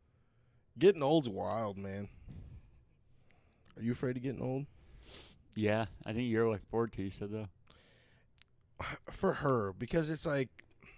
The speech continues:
Speaker 1: your entire life and entire, entire life has been
Speaker 2: Yeah.
Speaker 1: preparing for this moment, and it's like she's on the cusp of going to heaven. I also still believe in God and aliens,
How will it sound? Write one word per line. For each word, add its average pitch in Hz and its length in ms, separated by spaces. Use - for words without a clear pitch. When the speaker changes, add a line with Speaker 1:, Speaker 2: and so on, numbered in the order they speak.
Speaker 1:
your 131 160
entire 131 340
life 120 320
and 104 160
entire, 120 260
entire 135 420
life 110 320
has 98 80
been 95 220
Speaker 2:
Yeah. 85 260
Speaker 1:
preparing 110 480
for 110 120
this 95 180
moment, 95 380
and - 180
it's - 200
like 50 220
she's 110 140
on 95 160
the 92 60
cusp 98 360
of - 120
going 110 220
to 104 60
heaven. 104 320
I 143 120
also 156 240
still 139 180
believe 107 220
in 95 60
God 101 220
and 104 200
aliens, 90 480